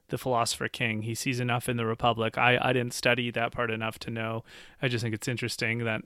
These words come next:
there's a, it's interesting to think of a ancient classical philosopher as someone who has psychological weaknesses and wants power like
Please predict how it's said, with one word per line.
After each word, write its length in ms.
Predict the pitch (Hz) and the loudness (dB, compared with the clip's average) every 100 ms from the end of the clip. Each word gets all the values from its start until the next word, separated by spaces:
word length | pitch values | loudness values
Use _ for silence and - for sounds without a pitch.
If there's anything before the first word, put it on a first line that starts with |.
| _ - - | _ -20 -12
there's 280 | 160 117 113 | -6 -4 -2
a, 180 | 107 107 _ _ _ _ _ - - - | -4 -6 _ _ _ _ _ -20 -20 -6
it's 120 | - | 0
interesting 400 | 233 240 277 254 | 2 2 2 2
to 100 | 226 | 2
think 240 | - 165 | 2 2
of 140 | 151 127 | 4 2
a 140 | 120 _ _ _ _ _ _ - | 0 _ _ _ _ _ _ 0
ancient 420 | 165 165 160 151 | 2 2 2 0
classical 420 | - 151 123 - | 2 2 2 0
philosopher 600 | 123 123 120 113 - 117 | -4 0 2 2 -2 0
as 280 | 113 110 - _ - - - | 0 0 -6 _ -20 -20 -2
someone 340 | 156 147 127 | 2 4 4
who 100 | 127 | 2
has 160 | 120 - | 0 2
psychological 640 | 143 131 127 117 117 117 | 2 4 4 4 2 0
weaknesses 600 | 117 - 113 - 110 107 | -2 -4 -6 -4 -4 -2
and 160 | 110 110 | -2 -2
wants 440 | 107 107 - - - _ _ - | -2 -4 -8 -16 -18 _ _ -4
power 340 | 127 113 113 | 0 2 0
like 300 | 110 110 - | -4 -10 -14